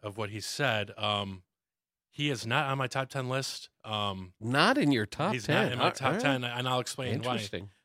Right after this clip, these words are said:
Speaker 1: Um, his, his early work, his, his stuff from Jaws to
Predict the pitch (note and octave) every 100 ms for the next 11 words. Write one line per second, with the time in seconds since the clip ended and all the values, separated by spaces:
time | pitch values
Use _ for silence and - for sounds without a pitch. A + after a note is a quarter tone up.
0 | - A2 G#2 F#2 E2+ _ _ _ _ _
1 | _ - B2+ A2+ _ - B2 G#2+ A2+ B2
2 | F3 C3+ G#2 G#2 G#2+ - - _ G#2+ G#2
3 | F#2+ - - A2 - G#2+ G2 G#2 G#2+ G#2+
4 | - - - G#2 G2 G2